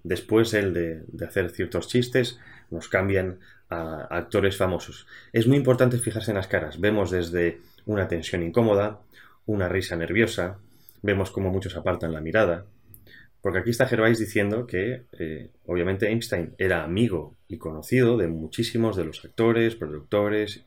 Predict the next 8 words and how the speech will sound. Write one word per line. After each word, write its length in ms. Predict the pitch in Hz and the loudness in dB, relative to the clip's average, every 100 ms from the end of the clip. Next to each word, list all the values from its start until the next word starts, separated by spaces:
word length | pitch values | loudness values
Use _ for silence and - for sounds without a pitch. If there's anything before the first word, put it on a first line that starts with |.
| - | -8
y 220 | 95 104 | -6 -4
directores 640 | 90 80 76 98 95 101 | -4 -4 -2 0 0 0
de 100 | 87 - | -4 -2
Hollywood. 360 | 156 156 80 - _ _ _ _ - | 0 0 -2 -8 _ _ _ _ -10
Y 140 | 101 120 | 0 2
eso 160 | 127 | 2
está 200 | 123 98 | -2 0
ahí, 260 | 98 85 | 0 -2